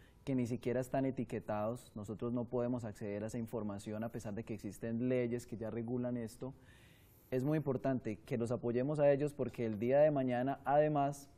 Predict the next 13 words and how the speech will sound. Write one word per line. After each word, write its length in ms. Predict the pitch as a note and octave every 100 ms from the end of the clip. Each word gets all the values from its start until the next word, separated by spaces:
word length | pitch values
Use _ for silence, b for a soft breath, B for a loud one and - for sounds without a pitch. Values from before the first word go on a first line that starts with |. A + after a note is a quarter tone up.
| -
las 180 | G#2 -
pretensiones 540 | A2 A2 A2 A#2+ C#3
que 100 | B2+
tienen 340 | A#2 A#2 C3+ C3+
grandes 440 | D3 D3 C#3+ C3
intereses 480 | A#2 A#2 A2+ A#2+ C3+
económicos 800 | C3+ C#3+ C#3 C3+ C3+ C#3 C3 - B B B -
es 120 | B2
el 100 | B2+
de 100 | C3
silenciar 580 | B2+ A2+ G#2+ G#2 A#2 A2
las 180 | B2 B2+
semillas, 580 | A2+ C3+ F#2+ G#2 -